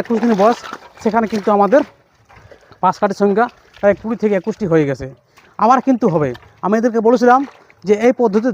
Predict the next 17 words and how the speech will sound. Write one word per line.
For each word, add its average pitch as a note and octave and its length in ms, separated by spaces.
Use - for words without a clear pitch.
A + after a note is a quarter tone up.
ধান G3+ 120
রোপণ G#3+ 160
করলে A3 240
কিন্তু G#3 220
তিরিশ C4+ 260
থেকে B3+ 200
পঁয়ত্রিশটি A3+ 460
বা A3+ 60
চল্লিশটি A3+ 380
কিন্তু G#3+ 180
পাশ F#3+ 160
কাঠি A3 160
হতে E3+ 240
পারে, D#3 160
হবেই G#3 240
হবে। D3 140
আর E3+ 80